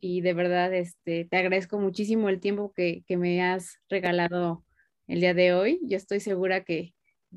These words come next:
eh, se lleva mucha gente aquí información muy valiosa y que te, te va a buscar y te va a seguir y, y va a ver, este, justo esta parte que,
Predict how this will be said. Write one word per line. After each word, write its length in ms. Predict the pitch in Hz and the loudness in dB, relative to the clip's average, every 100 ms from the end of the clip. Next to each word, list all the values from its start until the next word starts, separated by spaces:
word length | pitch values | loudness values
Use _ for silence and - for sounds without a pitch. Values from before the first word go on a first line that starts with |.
| 185 | -6
eh, 220 | 175 180 175 | 0 2 2
se 140 | 185 | 2
lleva 200 | 180 202 | 4 4
mucha 260 | 214 202 196 | 2 0 -4
gente 280 | 185 185 190 | -4 -4 -4
aquí 200 | 180 185 | -4 -4
información 560 | 190 185 185 175 180 | -4 -4 -6 -4 -4
muy 160 | 185 196 | -2 0
valiosa 560 | 190 180 180 180 202 220 | 2 4 2 -2 -4 -4
y 80 | |
que 140 | 185 170 | -4 -4
te, 180 | 165 156 - | -4 -8 -10
te 120 | - 170 | -4 -2
va 180 | 175 | 0
a 40 | 170 | 0
buscar 400 | 180 175 175 170 | -2 -2 0 2
y 60 | 175 | 0
te 120 | 165 | -2
va 140 | 160 | -4
a 40 | 175 | -4
seguir 380 | 180 175 175 175 | -6 -2 0 0
y, 240 | 165 151 _ _ _ _ _ | -2 -6 _ _ _ _ _
y 160 | 185 175 | -2 2
va 100 | 175 | 2
a 40 | |
ver, 200 | 175 175 | 2 2
este, 300 | 180 175 180 | 2 0 -4
justo 260 | 175 180 185 | -4 -6 -6
esta 240 | 185 190 | -4 -2
parte 360 | 180 180 180 180 | -2 -2 -2 -2
que, 340 | 175 160 170 | -2 -2 -6